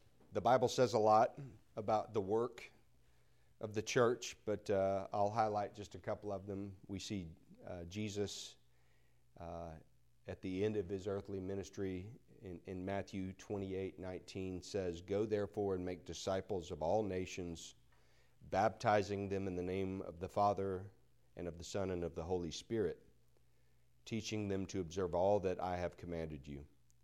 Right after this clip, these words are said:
And behold, I am with you always to the end of the age." So the, these would be examples of, of works, to go out and make disciples. And then Paul continues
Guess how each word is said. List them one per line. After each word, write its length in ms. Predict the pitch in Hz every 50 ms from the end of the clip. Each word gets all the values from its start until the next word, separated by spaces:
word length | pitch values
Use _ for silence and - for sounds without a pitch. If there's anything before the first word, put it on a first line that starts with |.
| _ _ _ _ - _ _ -
And 120 | 98 82 78
behold, 380 | 85 87 87 95 95 92 90
I 160 | 87 85 85 85
am 140 | 85 82
with 200 | 82 85 82 -
you 140 | 87 82 76
always 380 | 78 82 82 82 78 76 80 -
to 100 | - 87
the 160 | 71 73 73
end 160 | 78 80 73
of 100 | 73 67
the 160 | 69 71 69 69 71 69
age." 320 | 64 - - - - - _ _ _ _ _ _ _ _ _ _ _ _ _ _ _ -
So 220 | - - 85 78 78 80 87
the, 220 | 92 92 95 87 - 95
these 240 | 104 104 110 104 107
would 160 | 104 98 87
be 100 | 101 95
examples 640 | 92 85 - 101 95 95 - - 95 87 80 -
of, 100 | 95 85 76 - - - - - - -
of 80 | 85 80 73 73 82
works, 560 | 92 101 95 82 - - - - - - - - - _ _ _ _ _ _ -
to 80 | 92
go 260 | 80 73 85 85 90 95
out 200 | 92 90 82 -
and 100 | 87 82
make 200 | 90 87 - -
disciples. 800 | 92 - - - 85 82 78 - 73 65 62 - - - - _ _ _ _ - - - - - - - - - - _ -
And 120 | - 92 95
then 140 | 92 87
Paul 260 | 78 - 123 123 127 -
continues 840 | - - 95 80 - - 98 95 87 82 78 78 76 - - -